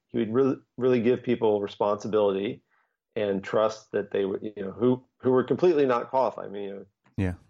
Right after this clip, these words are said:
Speaker 1: students who had never built anything, you know, they didn't really know that much about architecture. And he'd just say, you know, "Do it, figure it out, and don't be afraid to get your, uh, get the cart in the ditch. You know, there's, we'll, we'll help you get it out. Like, that's what we're here
Speaker 2: <laughs>
Speaker 1: for."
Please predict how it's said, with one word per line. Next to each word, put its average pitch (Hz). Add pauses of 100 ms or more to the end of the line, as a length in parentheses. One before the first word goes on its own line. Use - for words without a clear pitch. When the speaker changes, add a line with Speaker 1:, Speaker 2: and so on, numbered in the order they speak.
(200)
Speaker 1:
students 139
who 131
had 113
never 110
built 117
anything, 117
you 110
know, 98
they 98
didn't 104
really 107
know 104
that 104
much 101
about 101
architecture. 113
And 107
he'd 123
just -
say, 139
you 139
know, 131 (440)
"Do 131
it, -
figure 156
it 147
out, 147 (100)
and 117
don't 123
be 135
afraid 127
to 117
get 113
your, 107
uh, 98 (420)
get 127
the -
cart 117
in 107
the 101
ditch. -
You 107
know, 98
there's, 98
we'll, 120
we'll 117
help 175
you 123
get 117
it 117
out. 104
Like, 107
that's 113
what 127
we're 113
here 113
Speaker 2:
<laughs> -
Speaker 1:
for." -